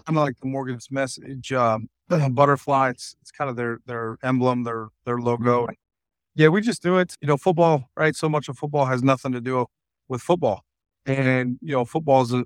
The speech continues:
a sport that does get, you know, eyeballs and, and attention. And, you know, especially if you have success, right? Everybody loves,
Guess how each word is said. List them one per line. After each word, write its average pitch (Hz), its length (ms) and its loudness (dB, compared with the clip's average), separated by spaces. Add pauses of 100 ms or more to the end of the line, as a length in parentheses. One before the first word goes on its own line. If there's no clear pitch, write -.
a 123 100 -2
sport 135 360 -2
that 120 160 -4
does 123 300 0 (200)
get, 127 200 0 (160)
you 123 80 0
know, 113 100 2
eyeballs 123 540 6
and, 113 180 -4 (100)
and 113 140 -8
attention. 131 640 0
And, 113 100 -2 (680)
you 139 80 2
know, 123 60 6
especially 131 400 2
if 120 60 -2
you 139 80 4
have 139 160 6
success, 139 560 0
right? 131 140 4
Everybody 131 320 4
loves, 127 420 0